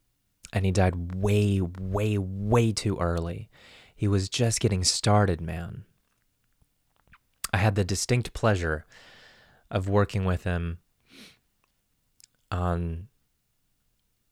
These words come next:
I think, probably the last thing he ever made, which was a music video that he had, um, he had directed for, for, uh, our friend Tyler.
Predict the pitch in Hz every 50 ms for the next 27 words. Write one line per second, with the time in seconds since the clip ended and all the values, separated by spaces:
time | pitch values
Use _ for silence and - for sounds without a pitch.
0 | - 95 95 - - 110 95 - - 104 101 101 104 101 92 104 95 92 98 87
1 | 92 92 92 95 95 - - - 104 98 92 87 92 95 92 90 92 90 85 92
2 | 98 98 87 78 78 - - _ _ _ _ _ _ _ _ _ _ _ _ _
3 | - 82 82 - 110 98 - - 104 92 87 90 92 98 104 98 101 101 - -
4 | 104 98 101 101 98 98 98 98 95 - _ _ _ _ _ _ _ _ _ _
5 | _ _ _ _ _ - - 92 87 - 101 98 95 90 87 85 85 - - 85
6 | 85 82 82 87 82 - - _ - 98 101 98 90 - 95 92 104 104 101 -
7 | - 104 92 - - - 98 90 87 85 82 82 - - _ _ _ _ _ _
8 | _ _ _ _ _ _ _ _ _ _ _ - - - 101 95 92 90 85 92
9 | - _ - 92 87 - _ - - 92 92 - - - 90 87 82 82 - -
10 | 107 104 104 104 110 110 107 107 107